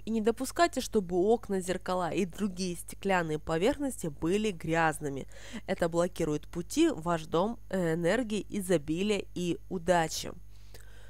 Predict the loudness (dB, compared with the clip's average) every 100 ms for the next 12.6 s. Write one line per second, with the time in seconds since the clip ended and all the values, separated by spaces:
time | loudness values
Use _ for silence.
0 | -14 -14 -14 -6 -2 0 0 4 4 4
1 | -2 -2 2 4 2 0 0 0 2 2
2 | 0 -2 0 0 0 0 0 0 -4 -4
3 | -4 2 2 2 0 2 0 0 -2 -2
4 | -2 -2 0 2 2 -2 -2 0 0 -2
5 | 0 2 2 4 2 2 0 -2 -2 0
6 | 0 4 4 4 2 2 2 -4 -2 0
7 | 2 2 2 2 2 0 -2 -4 -4 0
8 | 4 4 2 -2 -2 0 -2 -4 -4 -4
9 | -2 0 -2 -2 -4 -2 -2 -4 -4 -2
10 | -2 -2 -2 -4 -10 -4 2 2 2 -2
11 | -2 -6 -12 -12 -6 -2 0 -2 -6 -4
12 | -2 -2 -2 0 0